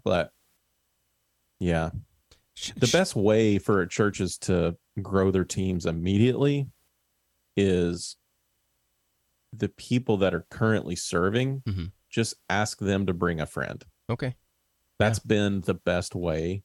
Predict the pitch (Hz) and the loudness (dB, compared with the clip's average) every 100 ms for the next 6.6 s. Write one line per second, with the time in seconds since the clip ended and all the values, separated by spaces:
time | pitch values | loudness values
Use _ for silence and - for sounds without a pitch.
0 | _ 117 98 95 104 82 90 - 98 101 | _ -4 0 -2 0 -2 -4 -4 -2 -2
1 | 101 98 _ _ _ _ _ _ 104 95 | -4 -10 _ _ _ _ _ _ -2 0
2 | 101 107 101 80 - 90 87 87 - - | 2 0 0 -4 -4 -2 -2 -6 -10 -12
3 | - 92 87 82 82 90 _ _ _ _ | -6 -4 -2 -4 -6 -10 _ _ _ _
4 | _ _ _ - - 87 - 95 - 95 | _ _ _ -14 -8 -8 -4 -6 -4 -4
5 | 90 90 90 90 92 90 92 90 85 98 | -2 -2 -2 -4 -4 -4 -2 -2 -4 -8
6 | - 90 - 107 107 | -6 -6 -4 -6 -8